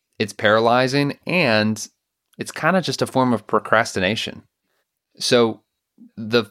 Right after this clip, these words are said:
key here is just to get started, as you said. Take that first step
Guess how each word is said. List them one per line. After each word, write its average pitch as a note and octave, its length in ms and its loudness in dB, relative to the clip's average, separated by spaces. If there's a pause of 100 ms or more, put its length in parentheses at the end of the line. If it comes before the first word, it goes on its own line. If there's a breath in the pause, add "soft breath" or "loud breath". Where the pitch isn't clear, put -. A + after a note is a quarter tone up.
(360)
key G3 380 2
here G2 340 2
is G2+ 300 -4
just C3 520 -2
to B2 100 -6
get A2 420 -4
started, - 720 -2
as G2+ 160 -2
you F#2 80 -6
said. - 400 -2 (520)
Take - 360 -2
that B2 240 2
first A2 320 -2
step - 480 -2